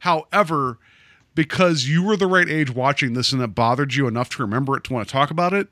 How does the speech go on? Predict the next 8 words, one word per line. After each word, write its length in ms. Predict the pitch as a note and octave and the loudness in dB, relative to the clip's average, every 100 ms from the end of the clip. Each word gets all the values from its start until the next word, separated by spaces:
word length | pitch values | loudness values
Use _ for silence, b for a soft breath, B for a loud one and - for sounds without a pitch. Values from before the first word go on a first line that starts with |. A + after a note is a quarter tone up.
| - | -6
like, 200 | C#3+ - | -4 0
on 140 | C#3 | 2
this, 360 | E3+ A3+ - - b b b b - | 4 4 2 -2 b b b b 0
I'll 100 | D#3 | 2
give 200 | C#3 F#3+ | 4 2
it 100 | F3+ | 2
its 160 | D3 | 0
credit. 460 | - - D#3+ G#3+ - | -2 0 0 0 -4